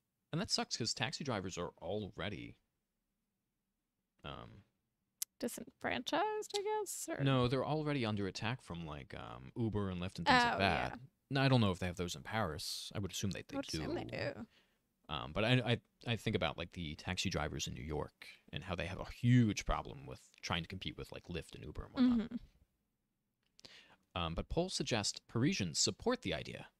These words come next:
Speaker 1: notably in hopes that it makes the streets safer and quieter. Again, I completely agree with that. I feel like that would help the, the atmosphere of
Speaker 2: Mm-hmm.
Speaker 1: a, an authentic Paris experience. Already, cyclists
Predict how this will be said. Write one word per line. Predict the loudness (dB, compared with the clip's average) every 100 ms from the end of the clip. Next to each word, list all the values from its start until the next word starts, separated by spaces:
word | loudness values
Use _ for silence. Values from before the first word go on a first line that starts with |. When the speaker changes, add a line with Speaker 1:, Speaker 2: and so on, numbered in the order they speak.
| _
Speaker 1:
notably | 6 8 10 8 8
in | 8
hopes | 6 4 4
that | 2 2
it |
makes | 4 2 2
the | 0
streets | 2 2 2 0
safer | 4 6 6 6 4 2 -6 -20 _
and | 2 2 2 0 -6
quieter. | -2 0 0 -6 -14 -16 _ _ _ _ _ _ _ _ _ _ 2
Again, | 4 4 0 _
I | -2 -2 -2
completely | 2 2 2
agree | -2 -6 -8
with | -8 -10
that. | -10 -8
I | -10
feel | -6 -4
like | -2 -2
that | -2
would | -2
help | -2 0 0 -2
the, | -8 -8 -10 -6
the | -4 -2
atmosphere | -2 -2 -4 -2 -4 -4
of | 0 0
Speaker 2:
Mm-hmm. | 0
Speaker 1:
a, | -4 -8 -14 _ _ -6
an | -4 -2
authentic | -2 -4 -2 -2 -2 -8 -8
Paris | -6 -6 -2 -2
experience. | -2 -4 -4 -6 -8 -8 -8 -10 _ _ _ _ _ _ -20 -20 -2
Already, | 0 2 2
cyclists | 2 2 2 0 0 -4